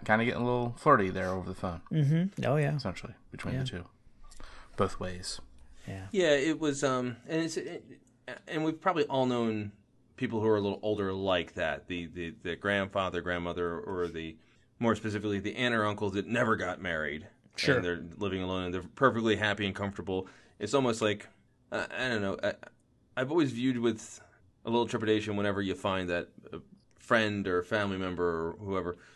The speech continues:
Speaker 3: who gets married for the first time when they're forty-five. I was like, "That's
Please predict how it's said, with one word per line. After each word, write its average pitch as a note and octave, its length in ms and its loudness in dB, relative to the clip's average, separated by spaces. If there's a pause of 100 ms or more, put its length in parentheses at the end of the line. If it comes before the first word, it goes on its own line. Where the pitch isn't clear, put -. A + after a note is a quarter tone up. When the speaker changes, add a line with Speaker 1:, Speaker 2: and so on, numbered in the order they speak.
Speaker 3:
who A2 100 -4
gets G#2+ 200 0
married G2 300 0
for G#2 100 -6
the F#2+ 80 -4
first G2 240 -6
time F#2+ 240 -2
when F#2 100 -2
they're E2+ 100 -4
forty-five. F2+ 800 -4 (500)
I C#3 80 4
was F2+ 100 -6
like, G2 220 -2
"That's B2 400 0